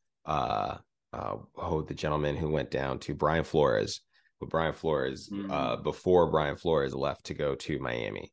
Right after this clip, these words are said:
Speaker 1: to be the head coach there. And,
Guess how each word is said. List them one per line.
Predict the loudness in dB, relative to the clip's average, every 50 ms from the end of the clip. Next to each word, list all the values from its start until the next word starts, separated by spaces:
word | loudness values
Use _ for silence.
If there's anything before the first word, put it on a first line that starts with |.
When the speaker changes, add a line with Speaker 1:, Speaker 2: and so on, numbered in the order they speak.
| _ _ _ _ _ _ _ _
Speaker 1:
to | -4 -4
be | -2 -2
the | -2 -2
head | -4 -4 -4
coach | -4 -4 -4 -6 -6
there. | -6 -6 -6 -6 -8 -12 _ _ _ _ _ _ _ _ _ _
And, | -2 0 2 2 2 2 2 2 0 0 -2 -6 -8